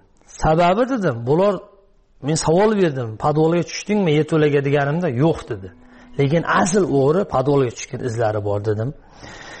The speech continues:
"Ular mototsiklda keldik deb aytyapti", dedi. "Mana guvohsan", dedim. "Lekin ular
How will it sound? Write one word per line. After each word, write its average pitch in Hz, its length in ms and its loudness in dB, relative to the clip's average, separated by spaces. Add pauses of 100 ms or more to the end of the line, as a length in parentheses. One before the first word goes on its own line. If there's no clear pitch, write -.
(140)
"Ular 208 260 4
mototsiklda 220 800 2
keldik 269 380 2
deb 226 120 2
aytyapti", 226 480 2
dedi. 131 200 -2
"Mana 147 200 0
guvohsan", 208 560 2
dedim. 107 200 -10 (580)
"Lekin 170 340 2
ular 208 240 4